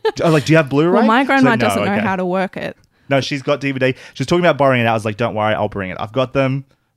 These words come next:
Speaker 1: Next appointment, they're yours." Uh, what else have you been watching?
Speaker 2: What else have I been watching? I went and, um, saw a friend of mine,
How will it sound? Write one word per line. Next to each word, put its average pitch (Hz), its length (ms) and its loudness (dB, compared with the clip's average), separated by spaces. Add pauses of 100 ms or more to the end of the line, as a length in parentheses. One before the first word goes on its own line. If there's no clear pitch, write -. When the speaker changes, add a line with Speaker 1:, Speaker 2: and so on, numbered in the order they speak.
Speaker 1:
Next 117 200 -6
appointment, 101 540 -6
they're 95 120 -8
yours." 92 420 -10 (420)
Uh, 151 320 2
what 165 100 2
else 165 100 2
have 196 80 -2
you 180 40 0
been 151 60 0
watching? 104 260 -6 (160)
Speaker 2:
What 214 160 0
else 220 140 0
have 220 120 -2
I 214 100 0
been 208 160 -2
watching? 214 240 -4
I 214 60 -2
went 254 160 0
and, 240 160 0 (120)
um, 202 240 -4
saw 196 580 -4 (680)
a 208 200 -4
friend 254 280 -4
of 277 120 -8
mine, 254 500 -2